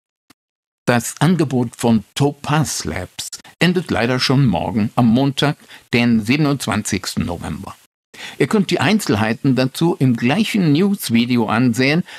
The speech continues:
das ich hier oben angepinnt habe. Ihr solltet euch aber beeilen. Wie gesagt,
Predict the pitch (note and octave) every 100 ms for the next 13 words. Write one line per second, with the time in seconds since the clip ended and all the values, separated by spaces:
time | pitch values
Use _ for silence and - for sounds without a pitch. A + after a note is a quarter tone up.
0 | - A#2+ A#2+ B2 C3+ - - B2+ C3+ C#3
1 | _ _ _ B2+ A#2 A#2 C#3+ - B2 A#2+
2 | A2+ - G2 E2 - G2+ G2 G2+ _ _
3 | _ _ _ _ _ - D#3 D3+ D#3 D3
4 | F#2+ A2 A#2 A#2+ D#3+ - G2+ F#2+ F2 -
5 | - D3 D#3 D3 C3 A#2 A2+ -